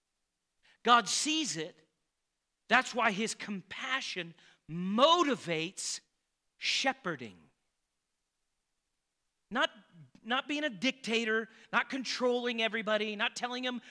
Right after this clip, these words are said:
what color car they should buy and brand or who they should marry, none of that nonsense. But true spiritual shepherding. Amen?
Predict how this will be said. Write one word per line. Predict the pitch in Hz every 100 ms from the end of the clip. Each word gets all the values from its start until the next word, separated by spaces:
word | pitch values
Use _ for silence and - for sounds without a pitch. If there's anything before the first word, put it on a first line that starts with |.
| - -
what | 208 -
color | - 240
car | 254 - 220 214 214
they | 208
should | 202 220 175
buy | 196 202 208
and | 220 196
brand | 190 202 196 202 196
or | 175
who | 226
they | 226 247
should | 254 220
marry, | 214 208 214
none | 254 359
of |
that | 233 180
nonsense. | 170 135 - 113 92 - - _ _ _ _ _ _ _ _ _ _ _ _ _ _ _
But | - 196
true | - - 226 269 269 269
spiritual | - - 233 240 226 - 196
shepherding. | - 247 240 139 104 76 _ _ _ _ _ _ _ _ _ _ _ _ _ _ _ _ _ _ _ _ _ _ _ _ 143
Amen? | 165 180 285